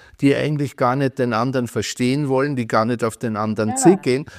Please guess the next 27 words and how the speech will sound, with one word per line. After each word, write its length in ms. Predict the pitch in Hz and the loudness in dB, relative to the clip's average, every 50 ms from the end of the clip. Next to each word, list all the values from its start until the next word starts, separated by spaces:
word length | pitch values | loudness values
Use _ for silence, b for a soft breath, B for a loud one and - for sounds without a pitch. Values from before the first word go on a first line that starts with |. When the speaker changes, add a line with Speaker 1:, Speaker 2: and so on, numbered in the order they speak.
| B B B | B B B
Speaker 1:
sondern 420 | - - 139 143 147 165 180 170 151 | -4 0 0 2 4 2 2 4 4
wir 140 | 151 139 123 | 2 2 4
reden 320 | 139 151 185 190 - 190 | 2 2 2 2 0 0
ja 180 | 175 156 151 160 | 2 4 4 4
von 240 | 160 - 156 175 170 | 2 0 -2 0 2
der 120 | 175 160 | 0 0
Situation, 880 | - - 156 139 - - 127 120 - - - 143 147 160 175 190 202 220 B B B B B B B B | 2 0 0 0 0 0 0 0 0 -2 -4 -2 0 0 0 -2 -4 -6 B B B B B B B B
einem, 480 | - 127 131 139 135 131 123 90 78 - | -4 -2 -2 0 0 0 -2 -4 -6 -6
zwei 260 | - 135 139 156 185 | -2 2 2 4 4
Menschen, 800 | 190 170 143 135 127 123 113 - - - 107 98 110 156 175 _ b b b b b b b b b | 2 2 0 0 -2 -2 -4 -6 -6 -4 -4 -4 -4 -6 -8 _ b b b b b b b b b
so 220 | b - 165 175 | b 2 4 4
wie 120 | 196 208 175 | 4 4 2
wir 160 | 156 156 151 | 2 4 4
jetzt 200 | 139 123 - - | 4 2 2 0
miteinander 680 | 127 123 113 - 123 120 117 110 110 110 117 117 101 | -2 -2 0 0 0 2 2 2 2 2 0 0 0
reden, 420 | 110 110 117 135 143 147 170 175 156 | 0 0 0 0 -2 -2 -4 -4 -2
die 180 | 156 156 151 | 0 0 0
einander 480 | 120 131 135 131 120 120 123 113 123 - | 0 0 0 0 0 0 0 -2 -4 -4
zugewandt 760 | - - 233 254 220 - 170 123 110 113 95 98 196 196 - | -4 -2 -2 -2 0 0 0 0 0 -2 -2 -2 -4 -6 -8
sind, 560 | - - - - 113 107 120 165 214 254 - - | -8 -8 -6 -4 -4 -2 -2 -2 -4 -4 -4 -6
Speaker 2:
Ja. 380 | 190 190 190 180 185 226 247 - _ _ _ _ _ _ _ _ - | -4 -2 0 0 0 -2 -4 -6 _ _ _ _ _ _ _ _ -4
Speaker 1:
wo 600 | 120 135 147 156 165 170 180 180 180 - - _ _ _ _ _ _ _ _ _ _ _ _ _ _ _ - | 0 2 4 6 6 6 4 2 0 -4 -14 _ _ _ _ _ _ _ _ _ _ _ _ _ _ _ -4
schon 260 | - 165 160 170 185 | 0 2 2 2 2
eine 260 | 143 151 151 160 165 | 0 0 0 0 0
Basis 540 | 160 - 127 117 123 139 135 - 143 127 - | 0 2 4 4 4 4 2 0 -2 -2 -2
besteht, 840 | - - 135 123 - - - - 110 104 98 95 - - - - - b b b b b b b b b | -2 -2 -2 -2 -2 -4 -4 -4 -4 -2 -4 -6 -8 -10 -16 -16 -16 b b b b b b b b b
nämlich, 720 | 123 123 127 139 151 147 135 139 143 139 - - - | -2 0 2 2 2 2 2 2 0 -2 -4 -10 -18